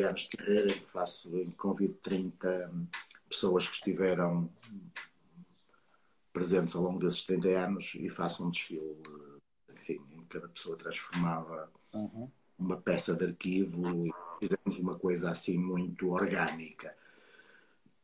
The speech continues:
Speaker 1: Eh, a minha intenção era deixar de, de fazer,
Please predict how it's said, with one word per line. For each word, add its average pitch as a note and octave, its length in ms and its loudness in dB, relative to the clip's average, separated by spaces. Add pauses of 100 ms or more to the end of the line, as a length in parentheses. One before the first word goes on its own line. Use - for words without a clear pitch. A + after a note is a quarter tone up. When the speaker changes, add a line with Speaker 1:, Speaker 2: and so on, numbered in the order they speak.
(600)
Speaker 1:
Eh, G#2+ 1200 4
a B2+ 40 8
minha D#3 180 12
intenção C#3+ 440 10
era C#3+ 520 8
deixar C3 500 2
de, C3 520 2
de - 100 -14
fazer, G#2 260 4